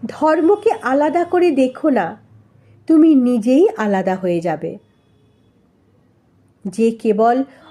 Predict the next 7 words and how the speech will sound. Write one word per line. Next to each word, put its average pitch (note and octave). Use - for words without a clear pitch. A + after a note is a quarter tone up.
অপরের C4
দোষ B3+
দেখে B3+
বেড়ায়, C4
সেই A#3+
বড় G3
দোষী। F3